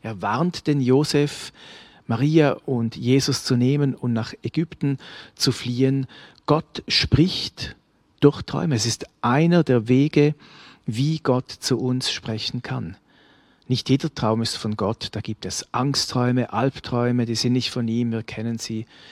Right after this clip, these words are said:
Die meisten Träume sind einfach Verarbeitungsträume des täglichen Geschehens. Aber Träume können ein Weg sein, wie Gott mit uns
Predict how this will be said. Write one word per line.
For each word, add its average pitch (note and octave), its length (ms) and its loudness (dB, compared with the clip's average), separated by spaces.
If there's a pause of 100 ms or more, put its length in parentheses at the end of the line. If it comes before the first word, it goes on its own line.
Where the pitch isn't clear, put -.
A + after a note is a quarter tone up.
(160)
Die - 40 -8
meisten B2+ 380 0
Träume C3 300 2
sind A#2 180 -2
einfach A2 260 -6
Verarbeitungsträume B2 1800 -6 (540)
des - 240 -6
täglichen A#2+ 600 -4 (320)
Geschehens. C3 760 0 (180)
Aber E3+ 420 -2
Träume C3 400 -2
können F3 520 0
ein C#3 180 -2
Weg C3+ 240 0
sein, B2 240 -2
wie A#2 60 -4
Gott - 420 -8
mit A2+ 260 -4
uns B2 320 -4